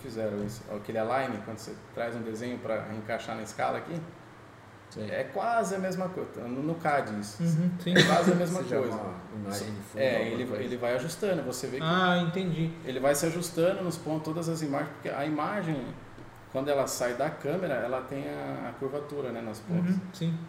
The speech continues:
Speaker 1: E aí no, no
Speaker 3: É
Speaker 1: processo
Speaker 3: igual como se fosse uma GoPro da
Speaker 1: Exatamente,
Speaker 3: curvatura.
Speaker 1: isso.
Speaker 3: Entendi.
Speaker 1: E aí, o único ponto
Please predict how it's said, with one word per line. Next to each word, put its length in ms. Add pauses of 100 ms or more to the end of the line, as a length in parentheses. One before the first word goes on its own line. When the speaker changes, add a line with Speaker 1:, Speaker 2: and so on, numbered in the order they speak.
Speaker 1:
E 80
aí 260
no, 220
no 80
Speaker 3:
É 20
Speaker 1:
processo 260
Speaker 3:
igual 200
como 180
se 80
fosse 320
uma 1120
GoPro 500 (340)
da 60
Speaker 1:
Exatamente, 480 (340)
Speaker 3:
curvatura. 120
Speaker 1:
isso. 320
Speaker 3:
Entendi. 300 (280)
Speaker 1:
E 100
aí, 460
o 160
único 220
ponto 420